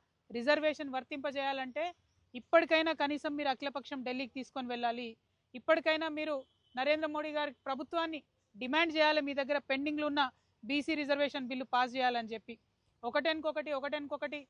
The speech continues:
పరీక్షలు ఉన్నా సరే, ఎండలున్నా సరే, ఏమున్నా సరే, ఎన్నికలు పెట్టుకుంటూ పోతాం మేమని చెప్పి కాంగ్రెస్ ప్రభుత్వం ఏదైతే తొందరపాటు వైఖరిని ప్రదర్శిస్తూ ఉందో, మరి ఈ తొందరపాటు అంతా కూడా బీసీలకు రిజర్వేషన్లు దక్కకుండా చేసేటటువంటి తొందరపాటే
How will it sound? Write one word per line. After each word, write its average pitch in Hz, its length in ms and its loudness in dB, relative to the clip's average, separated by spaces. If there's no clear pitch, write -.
పరీక్షలు 294 460 2
ఉన్నా 294 160 2
సరే, 302 220 6
ఎండలున్నా 285 480 -2
సరే, 294 220 -2
ఏమున్నా 302 340 -2
సరే, 294 180 -2
ఎన్నికలు 302 400 2
పెట్టుకుంటూ 302 400 -2
పోతాం 277 320 -2
మేమని 262 320 -4
చెప్పి 262 180 -6
కాంగ్రెస్ 285 380 0
ప్రభుత్వం 269 400 -6
ఏదైతే 262 320 -4
తొందరపాటు 285 560 2
వైఖరిని 277 460 2
ప్రదర్శిస్తూ 262 480 -2
ఉందో, 254 180 -2
మరి 262 160 4
ఈ - 100 -4
తొందరపాటు 302 600 4
అంతా 285 180 4
కూడా 302 140 2
బీసీలకు 320 580 2
రిజర్వేషన్లు 294 520 -4
దక్కకుండా 302 440 -4
చేసేటటువంటి 269 720 -6
తొందరపాటే 285 560 2